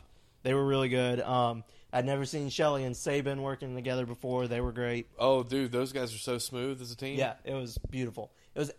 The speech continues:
Speaker 1: excellent tag work on both sides.
Speaker 2: Oh, yeah.
Speaker 1: Um,
Speaker 2: Those
Speaker 1: but
Speaker 2: are two, those are two tag teams that know their partners very well
Speaker 1: Mm-hmm.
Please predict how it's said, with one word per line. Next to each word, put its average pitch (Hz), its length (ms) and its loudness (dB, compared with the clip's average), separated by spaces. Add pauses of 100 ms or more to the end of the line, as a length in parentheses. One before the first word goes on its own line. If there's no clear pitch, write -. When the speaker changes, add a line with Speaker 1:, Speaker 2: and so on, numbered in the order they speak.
(160)
Speaker 1:
excellent 175 440 0
tag 139 280 4
work 113 240 -2
on 117 100 -4
both 107 160 0
sides. 107 320 -2
Speaker 2:
Oh, 160 80 2
yeah. 147 200 -2 (420)
Speaker 1:
Um, 147 560 6
Speaker 2:
Those 180 260 6
Speaker 1:
but 233 40 0
Speaker 2:
are 214 60 2
two, 202 440 0
those 170 240 6
are 151 60 0
two 170 440 -4 (300)
tag 135 320 0
teams 104 480 -8 (320)
that 95 140 -4
know 117 140 2
their 117 120 2
partners 107 420 -6
very 113 300 2
well 110 380 2
Speaker 1:
Mm-hmm. 110 200 -6